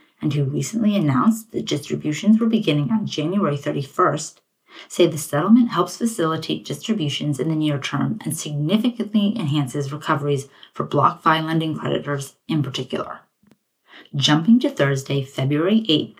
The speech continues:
another settlement is up for approval, this time in M V K Farmco. The proposed settlement resolves myriad legal issues and claims among key parties in the case, thereby avoiding costly litigation and a protracted plan confirmation process.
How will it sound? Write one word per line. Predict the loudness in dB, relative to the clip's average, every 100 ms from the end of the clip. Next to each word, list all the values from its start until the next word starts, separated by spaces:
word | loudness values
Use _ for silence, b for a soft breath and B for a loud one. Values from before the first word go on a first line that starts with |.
| _ -2
another | 0 2 2 0
settlement | 0 0 2 0
is | -2 -6
up | -6
for | -4
approval, | -4 0 -2 -2 -8 -14 _ 2
this | 2 2
time | -2 2 2
in | 2 0 0
M | -2
V | -4 -4
K | -2 0
Farmco. | 0 0 -2 -4 -8 -14 _ _ _ B B -6
The | -2
proposed | 0 0 0 0 0
settlement | 0 2 2 0
resolves | -2 0 2 0 -6 -10 -2
myriad | 2 2 4 4 4
legal | 0 0 0
issues | 0 -2 -2
and | -2 -2
claims | 0 4 4 4 0
among | 0 2 0
key | 2 4
parties | 6 4 4 0
in | -2
the | -2
case, | -2 -4 -4 -12 b b b b -2
thereby | 0 4 4
avoiding | 4 2 2 0
costly | 0 -2 0 0 2
litigation | 0 0 -2 0 0 -2 0
and | -2
a |
protracted | -2 -8 -2 -2 0 -4 -4
plan | 0 2 2
confirmation | 0 -2 0 -2 0 0
process. | 0 -4 -8 -8 -8